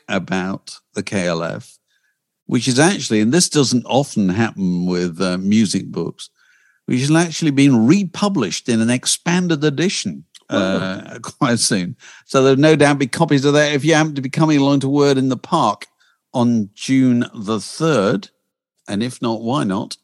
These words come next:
Speaker 1: Um, you know, our people will be signing books, selling and signing books and so forth. And so there'll no doubt be copies of that there.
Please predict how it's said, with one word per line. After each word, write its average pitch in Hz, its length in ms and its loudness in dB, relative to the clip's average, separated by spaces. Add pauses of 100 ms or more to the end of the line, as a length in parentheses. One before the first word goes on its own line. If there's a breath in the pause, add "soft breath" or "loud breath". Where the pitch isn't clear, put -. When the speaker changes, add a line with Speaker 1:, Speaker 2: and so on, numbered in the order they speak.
Speaker 1:
Um, 117 680 -4 (200)
you 123 120 -2
know, 104 400 -2 (160)
our 113 220 -4
people 110 420 -4
will 107 140 -2
be 104 140 -4
signing 104 480 -4
books, - 260 -10
selling 101 500 -8
and 92 80 -8
signing 95 340 -8
books 107 280 -10
and 104 100 -14
so 104 160 -10
forth. 104 220 -12 (540 soft breath)
And 98 100 -10
so 107 80 -6
there'll 104 160 0
no 110 240 2
doubt 101 200 0
be 104 120 -8
copies 107 420 -6
of 101 180 -10
that 113 300 -8 (120)
there. 107 320 -8